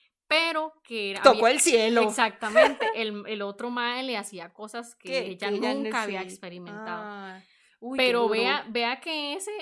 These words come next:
Speaker 1: ese caso es en realidad muy difícil, o sea, es muy feo.
Speaker 2: Eh, ok, vamos a ver, es feo por cómo ella entró ahí,
Speaker 1: Ajá.
Speaker 2: porque sí, puede que haya hasta un tipo de abuso, pero ya si ella se quedó por la parte sexual,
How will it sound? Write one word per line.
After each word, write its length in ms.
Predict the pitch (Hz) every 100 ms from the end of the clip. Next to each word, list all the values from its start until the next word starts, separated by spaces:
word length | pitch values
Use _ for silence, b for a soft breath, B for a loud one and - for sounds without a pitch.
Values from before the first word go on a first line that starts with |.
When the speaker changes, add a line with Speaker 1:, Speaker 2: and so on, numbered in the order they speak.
| -
Speaker 1:
ese 360 | 220 226 262
caso 420 | 262 269 - 349 294
es 160 | 247
en 160 | 226 202
realidad 400 | 185 180 180 180
muy 240 | 196 262
difícil, 720 | 269 330 - 302 466 403 202
o 80 | 190
sea, 240 | 190 214 208
es 80 |
muy 220 | 202 214 240
feo. 600 | - 277 311 480 403 214
Speaker 2:
Eh, 240 | 247 247 -
ok, 180 | 226 233 226 190
vamos 240 | 196 226
a 80 | 233
ver, 240 | 202 - -
es 180 | 220
feo 440 | 226 262 285 311 _
por 220 | - 220 208
cómo 360 | 202 190 190
ella 280 | 190 185 226
entró 440 | 247 240 220 226
ahí, 300 | 220 208 214 226
Speaker 1:
Ajá. 440 | 185 185 175 175
Speaker 2:
porque 240 | 160 185
sí, 160 | 214 240
puede 260 | 233 202 202
que 100 | 233
haya 140 | 247
hasta 180 | 269 277
un 120 | 247
tipo 260 | 247 240 294
de 60 |
abuso, 540 | 262 220 277 269 185 - b b _
pero 180 | 196 196
ya 200 | 185 185
si 160 | 214 208
ella 180 | 202
se 160 | 220 226
quedó 380 | 233 240 240 240
por 120 | 190
la 160 | 185 180
parte 280 | 180 -
sexual, 480 | 208 214 - 214 220